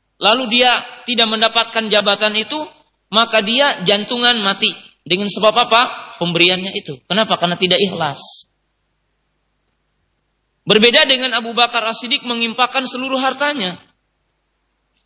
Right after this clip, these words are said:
Dan Utsman bin Affan mengimpakkan satu per tiga hartanya. Dan Umar radhiyallahu ta'ala anhu mengimpakkan setengah hartanya dalam perang Ahzab, dalam perang Usayrah,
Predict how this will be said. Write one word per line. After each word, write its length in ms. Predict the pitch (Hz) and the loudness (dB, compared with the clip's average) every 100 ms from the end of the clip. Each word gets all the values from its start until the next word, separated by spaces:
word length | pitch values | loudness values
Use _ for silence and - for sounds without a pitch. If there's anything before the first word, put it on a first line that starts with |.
| _ | _
Dan 160 | - 214 | -2 0
Utsman 460 | 254 226 269 262 240 | 0 2 2 2 2
bin 100 | 226 | 2
Affan 320 | 240 240 240 | 2 2 2
mengimpakkan 640 | 233 233 226 254 262 240 | 2 0 2 0 0 -2
satu 240 | 254 - - | -2 -4 -4
per 160 | 262 | -2
tiga 240 | 262 226 262 | 0 2 2
hartanya. 680 | 262 277 277 202 123 - - _ _ _ _ | 2 2 2 0 -6 -10 -20 _ _ _ _
Dan 180 | 165 175 | -2 -2
Umar 240 | 202 202 180 | 0 2 2
radhiyallahu 480 | 175 180 165 170 | 2 2 2 0
ta'ala 240 | 165 165 165 | 2 2 2
anhu 160 | 170 | 0
mengimpakkan 560 | 156 156 156 180 180 175 160 | -4 -4 -4 -2 -2 -4 -6
setengah 340 | 151 160 151 | -6 -2 -2
hartanya 480 | 143 143 165 160 151 | -2 -2 -2 0 0
dalam 320 | 143 143 139 | 2 0 -2
perang 640 | 160 202 190 147 107 92 - _ _ - | 0 4 4 0 -6 -10 -18 _ _ -10
Ahzab, 480 | 120 117 143 190 - - - - _ _ - - | -10 -4 2 2 2 -6 -18 -20 _ _ -20 -8
dalam 240 | 135 151 139 | -2 0 2
perang 240 | 190 160 | 0 0
Usayrah, 880 | 156 - 160 156 175 180 139 - _ | -2 0 0 2 2 2 -2 -14 _